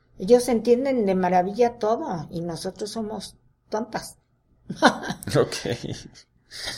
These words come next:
Speaker 2: Sí, no, no, no, digo, eh, además he estado en las reuniones y he visto algunos papás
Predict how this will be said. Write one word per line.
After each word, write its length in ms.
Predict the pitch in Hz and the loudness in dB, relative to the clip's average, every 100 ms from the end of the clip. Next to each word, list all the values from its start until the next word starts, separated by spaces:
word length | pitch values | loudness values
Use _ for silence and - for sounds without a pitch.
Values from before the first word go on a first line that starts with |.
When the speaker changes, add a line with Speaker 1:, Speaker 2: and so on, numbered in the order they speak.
| - - - | -8 -8 2
Speaker 2:
Sí, 200 | 190 202 | 6 8
no, 180 | 147 | 8
no, 160 | 160 160 | 6 4
no, 180 | 156 165 | 2 -2
digo, 260 | 123 110 - | -2 -2 -2
eh, 180 | 80 80 | -2 -2
además 480 | 78 78 90 107 - 73 - | 0 2 2 2 0 -6 -6
he 100 | 78 | -2
estado 340 | 80 - 85 | 0 2 4
en 80 | 92 | 4
las 140 | 78 78 | 2 0
reuniones 520 | 73 78 87 98 - | -2 0 0 -2 -2
y 60 | |
he 60 | 73 | -4
visto 280 | 78 - 78 | -4 -2 -2
algunos 380 | 71 73 80 - | 0 -2 -4 -4
papás 500 | 73 - 76 - | -4 -2 -4 -4